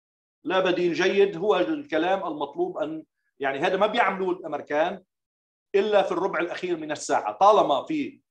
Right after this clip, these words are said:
فرص تملص من الاتفاق وبعدهم عم بيفاوضوا ومش أكيدين من العودة بالشروط الإيرانية، أي بشروط يا سيدي تقبل من إيران.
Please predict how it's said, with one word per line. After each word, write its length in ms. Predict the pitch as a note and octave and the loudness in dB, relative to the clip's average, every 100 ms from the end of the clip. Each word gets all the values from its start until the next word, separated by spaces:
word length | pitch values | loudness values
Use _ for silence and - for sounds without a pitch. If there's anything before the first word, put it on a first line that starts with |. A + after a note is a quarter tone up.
| _ | _
فرص 300 | G#3 F#3+ - | 2 2 0
تملص 460 | D#3+ F3 G#3 F#3 E3+ | 0 2 2 2 0
من 120 | D#3+ | -4
الاتفاق 640 | D3+ D3 - C#3+ D#3+ D#3 F3 | -4 -6 -8 0 2 2 0
وبعدهم 320 | E3 E3 D3 | 0 0 -2
عم 140 | C3 | -6
بيفاوضوا 520 | C3+ C#3+ E3 D3 C3 - _ _ C#3+ | -6 2 2 2 -4 -10 _ _ -6
ومش 240 | E3 F3 | -2 -2
أكيدين 460 | D#3+ F3 E3 G3 E3+ | -2 -2 -2 -2 0
من 100 | D3+ | 0
العودة 380 | C3+ F#3+ D#3+ | 2 2 0
بالشروط 560 | C#3 - - F#3 B3+ - | -2 -6 -4 -2 -2 -2
الإيرانية، 640 | F3 E3+ D#3 D3 D3+ C3 B2+ | -2 -2 0 0 -2 -8 -8
أي 80 | |
بشروط 500 | C#3 C3 E3 G3 - - _ _ | -10 -6 0 0 -2 -14 _ _
يا 100 | D#3+ | -2
سيدي 380 | E3+ F#3+ G3 F#3+ | 0 0 0 0
تقبل 440 | F#3+ B3+ E3+ D#3+ D#3 | 0 -2 2 0 0
من 100 | D#3+ | -6
إيران. 500 | D3 D3 C#3 E3 | -6 -2 -2 -2